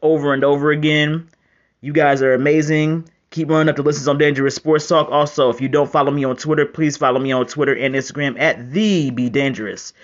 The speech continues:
And follow Dangerous Sports Talk, the Facebook page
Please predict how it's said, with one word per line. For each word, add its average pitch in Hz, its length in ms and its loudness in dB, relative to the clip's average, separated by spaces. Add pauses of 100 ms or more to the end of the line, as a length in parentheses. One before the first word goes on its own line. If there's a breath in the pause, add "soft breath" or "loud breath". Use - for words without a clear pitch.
(420 loud breath)
And 160 260 0
follow 156 280 4
Dangerous 151 520 2
Sports 151 320 0
Talk, 143 400 0 (380)
the 123 120 -6
Facebook 165 500 0
page 165 440 2